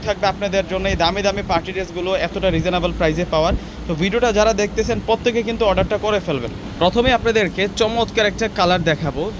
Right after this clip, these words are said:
যে ড্রেসটা হচ্ছে পেঁয়াজ কালারের মধ্যে থাকবে। আজকের যে প্রাইস, অর্ধেক দামে কিন্তু আপনারা এই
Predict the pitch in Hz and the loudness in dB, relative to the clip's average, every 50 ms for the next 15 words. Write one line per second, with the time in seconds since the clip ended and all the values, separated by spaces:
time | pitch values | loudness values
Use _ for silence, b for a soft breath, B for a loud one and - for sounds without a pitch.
0 | - - - 175 190 185 185 202 185 - 233 214 196 202 190 - - - 214 202 | -10 -2 0 0 2 2 0 -2 -2 0 0 0 0 0 -2 -2 -2 0 0 -2
1 | - - 202 202 202 202 190 - - - 208 190 185 185 185 180 180 165 175 170 | 0 0 2 2 4 2 2 0 0 0 2 2 2 2 0 -2 -2 -4 -4 -4
2 | 175 160 139 123 135 180 247 285 B B B B B B - 156 185 185 - - | -4 -4 -4 -2 -4 -4 -4 -4 B B B B B B 0 0 0 0 0 0
3 | - 262 254 220 190 214 240 220 - - 202 170 131 117 - - - 160 185 185 | 2 2 2 2 2 2 2 2 2 0 0 0 0 -2 -6 -4 0 0 0 2
4 | 175 233 240 196 208 220 226 226 196 220 220 208 226 214 185 185 208 208 214 220 | 2 0 0 2 0 0 0 -2 -4 -4 -4 -2 -2 -2 -2 -2 -2 0 2 0
5 | 226 - 175 | 0 -2 -4